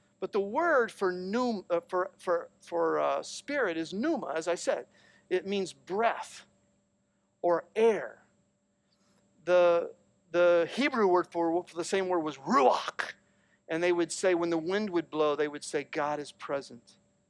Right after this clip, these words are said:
Whenever they, when they would feel the wind, the breeze blow, which sometimes didn't happen in the arid regions where the Bible was originated as often as they wanted.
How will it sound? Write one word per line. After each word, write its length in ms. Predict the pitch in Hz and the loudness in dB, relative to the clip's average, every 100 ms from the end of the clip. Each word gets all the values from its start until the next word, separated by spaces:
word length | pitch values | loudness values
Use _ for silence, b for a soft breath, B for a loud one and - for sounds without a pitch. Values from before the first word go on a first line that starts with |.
| - | -8
Whenever 240 | 143 147 | -4 -2
they, 160 | 160 156 | 0 -2
when 140 | 147 | -2
they 80 | 151 | -2
would 140 | 156 | -4
feel 200 | - 180 | -4 -4
the 80 | 156 | -2
wind, 360 | 143 156 160 151 | -4 -4 -4 -6
the 60 | |
breeze 360 | 135 151 151 143 | -10 -8 -8 -10
blow, 420 | - 147 139 131 - b b | -4 0 0 0 -6 b b
which 220 | 151 147 | -10 -8
sometimes 440 | - 190 190 160 147 | -4 -4 -2 -4 -4
didn't 160 | 156 | -6
happen 480 | 143 156 170 - 151 | -6 -4 -4 -2 -6
in 80 | 139 | -6
the 120 | 139 | -8
arid 260 | 151 151 147 | -4 -4 -4
regions 640 | 139 147 147 139 127 - - b b b b | -8 -12 -12 -14 -14 -16 -16 b b b b
where 160 | - 143 | -8 -4
the 80 | 143 | -2
Bible 380 | 139 151 147 143 | 0 2 0 -6
was 160 | 139 | -10
originated 520 | 139 151 - 143 135 135 | -8 -8 -6 -6 -6 -6
as 100 | 131 | -4
often 320 | 240 233 165 | -4 -2 -4
as 140 | 147 | -4
they 100 | 147 | -6
wanted. 460 | 143 139 147 147 127 | -6 -4 -4 -4 -8